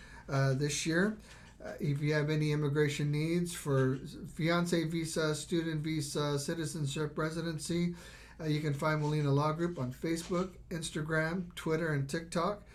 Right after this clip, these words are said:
They are located here in Springfield in the Highland Business Park. Their phone number is five four one, six five three, eight eight nine nine. Sarah, thank you for your time. Thank you for your voice. Thank you for your love.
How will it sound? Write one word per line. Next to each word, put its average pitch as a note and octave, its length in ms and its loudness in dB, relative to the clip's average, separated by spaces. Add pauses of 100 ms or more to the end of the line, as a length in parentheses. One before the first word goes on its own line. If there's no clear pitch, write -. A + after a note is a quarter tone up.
(420)
They D3 240 6
are D3+ 160 4
located D3 440 2
here D3+ 140 0
in C#3+ 100 2
Springfield D3+ 520 -2
in C#3 80 0
the C3+ 80 2
Highland C#3 380 2
Business D3+ 320 -2
Park. E3+ 380 -2 (380)
Their C#3+ 140 2
phone D3 240 -2
number C#3+ 240 2
is C3+ 140 2
five C#3+ 300 0
four C#3+ 200 0
one, C#3+ 380 0
six - 380 -4
five C#3+ 360 0
three, D#3 480 -4
eight C#3 180 4
eight D3 180 0
nine C#3+ 280 2
nine. F3+ 420 2 (320)
Sarah, F3 360 8
thank F3 260 2
you F#3 80 2
for E3+ 200 0
your C#3+ 120 4
time. E3 440 -2
Thank D#3 200 -2
you D3+ 80 -4
for D3 180 -4
your C#3 140 4
voice. E3 500 0
Thank C#3 220 -2
you C3+ 60 -2
for C#3+ 180 -2
your C3+ 140 4
love. E3+ 460 2